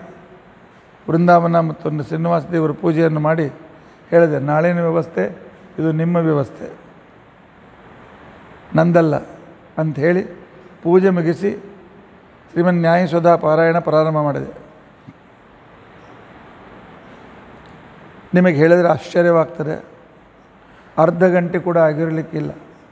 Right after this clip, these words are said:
ಒಂದು ಟೆಂಪೋ ತುಂಬ ಸುಮಾರು ನಾಲ್ಕು ತಿಂಗಳಿಗಾಗಷ್ಟು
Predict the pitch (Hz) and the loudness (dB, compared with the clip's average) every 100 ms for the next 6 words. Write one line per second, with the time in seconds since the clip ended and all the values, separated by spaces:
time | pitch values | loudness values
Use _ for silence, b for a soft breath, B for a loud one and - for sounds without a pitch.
0 | - - - - - - - - - - | -20 -20 -20 -20 -20 -20 -20 -20 -20 -20
1 | - - - - - - - - - - | -20 -20 -20 -20 -20 -20 -20 -20 -20 -20
2 | - - - - - - - - - - | -20 -20 -20 -20 -20 -20 -20 -20 -20 -20
3 | - - - - - - 180 175 170 175 | -20 -20 -20 -20 -20 -2 0 0 2 0
4 | 180 175 202 196 185 165 147 - 170 180 | 0 4 2 4 0 2 -2 -4 2 2
5 | 170 165 175 - 185 180 175 165 160 160 | 4 0 -2 -2 -2 0 2 4 2 0
6 | - - | -4 -12